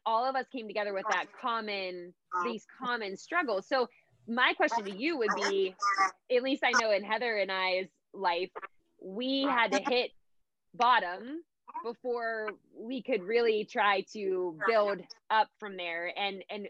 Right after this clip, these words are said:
and a lot of times I think when you go through something or when you, you know, face a struggle in your life, it really does on the other end set you up to help people that might be going through the same thing. Or if you look at it with that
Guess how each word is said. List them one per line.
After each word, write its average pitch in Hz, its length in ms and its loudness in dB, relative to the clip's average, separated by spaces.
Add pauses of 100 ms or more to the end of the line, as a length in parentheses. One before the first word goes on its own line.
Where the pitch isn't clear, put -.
and 214 160 -4
a 196 60 2
lot 208 220 4
of 220 80 -4
times 208 240 -4
I 190 80 -2
think 190 220 -6
when 185 160 -4
you 175 100 -6
go 175 360 4
through 190 260 4
something 233 540 4
or 185 160 2
when 180 180 0
you, 185 460 0 (480)
you 247 100 4
know, 170 320 4 (220)
face 240 240 2
a 214 80 -2
struggle 208 340 0
in 190 180 -2
your 185 140 0
life, 226 400 2
it 226 180 0
really 262 380 2
does 202 560 2 (280)
on 214 120 -2
the 214 160 -4
other 220 220 -2
end 220 260 -4
set - 180 -2
you 220 160 -2
up 208 180 0
to 196 60 -10
help 185 260 -4
people 226 340 -2
that 175 140 0
might 185 180 -2
be 190 100 -8
going 175 260 -2
through 185 240 0
the 170 120 -8 (100)
same 170 260 -8
thing. 190 440 -2
Or 202 100 2
if 196 140 0
you 202 200 -4
look 190 160 2
at 196 240 6
it 196 120 4 (160)
with 196 140 -4 (140)
that 180 320 6